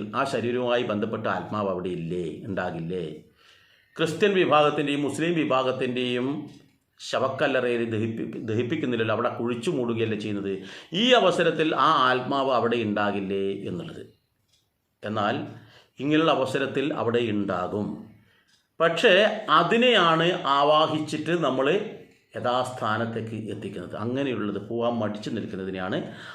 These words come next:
ആവാഹിച്ച് തിലഹവനം ചെയ്തിട്ട് നമ്മൾ എന്ത് ചെയ്യുന്നത്, യഥാസ്ഥാനത്തേക്ക്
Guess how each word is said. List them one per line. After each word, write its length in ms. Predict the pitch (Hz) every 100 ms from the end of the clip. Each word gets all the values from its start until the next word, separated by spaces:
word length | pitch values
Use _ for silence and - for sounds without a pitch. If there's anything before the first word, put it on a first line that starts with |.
| -
ആവാഹിച്ച് 560 | 104 110 120 110 110 -
തിലഹവനം 540 | 104 104 101 110 107 104
ചെയ്തിട്ട് 320 | 101 101 113
നമ്മൾ 220 | 139 101 104
എന്ത് 140 | 101
ചെയ്യുന്നത്, 280 | 98 95 92 92 - _ _ _ _ _ _ _ _
യഥാസ്ഥാനത്തേക്ക് 840 | 107 104 101 104 95 92 90 -